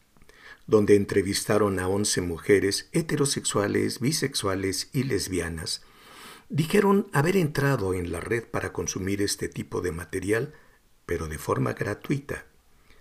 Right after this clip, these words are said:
Gran parte de lo que vieron trataron de integrarlo en las relaciones con su pareja. Algunas aceptaron que, al igual que los hombres, a veces se masturbaban.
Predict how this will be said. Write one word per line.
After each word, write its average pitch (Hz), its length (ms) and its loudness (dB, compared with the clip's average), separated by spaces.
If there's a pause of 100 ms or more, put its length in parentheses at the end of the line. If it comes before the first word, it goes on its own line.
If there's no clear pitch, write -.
(380)
Gran 135 280 4
parte 113 320 2
de 95 100 0
lo 87 160 -4
que 92 120 -4
vieron 95 380 -2
trataron 139 800 -2
de 120 80 -2
integrarlo 104 580 -2
en 98 120 -2
las 90 160 -4
relaciones 87 580 -4
con 80 160 -8
su - 160 -12
pareja. 78 560 -12 (500)
Algunas 120 720 0 (360)
aceptaron 156 560 0
que, 117 140 0
al 95 100 0
igual 117 300 -4
que 120 100 -4
los - 240 -4
hombres, 101 460 -4 (220)
a 82 180 -6
veces 92 600 -4
se - 200 -4
masturbaban. 71 920 -8